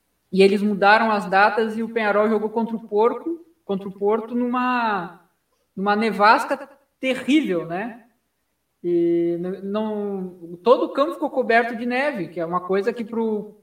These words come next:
pro Porto até era, era comum deles jogarem, agora não <laughs> era pro Penharol, né?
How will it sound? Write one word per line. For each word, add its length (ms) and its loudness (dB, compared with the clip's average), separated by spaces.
pro 240 -8
Porto 520 2
até 480 0
era, 360 0
era 200 2
comum 640 -4
deles 280 -4
jogarem, 460 0
agora 260 0
não 180 2
<laughs> 20 8
era 220 2
pro 180 -10
Penharol, 580 -2
né? 180 -12